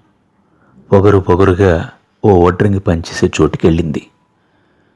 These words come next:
నిర్లక్ష్యంగా అటు ఇటు తిరగడం మొదలుపెట్టింది. అక్కడున్న రంపం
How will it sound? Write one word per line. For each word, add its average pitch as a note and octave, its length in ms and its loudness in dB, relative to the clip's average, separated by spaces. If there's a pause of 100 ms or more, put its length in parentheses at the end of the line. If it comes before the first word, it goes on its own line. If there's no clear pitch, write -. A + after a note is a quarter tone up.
(120)
నిర్లక్ష్యంగా F#2 880 0
అటు F2+ 180 -2
ఇటు E2 300 -2
తిరగడం E2+ 500 0
మొదలుపెట్టింది. D#2+ 760 -4 (1080)
అక్కడున్న F#2 440 0
రంపం F2 580 0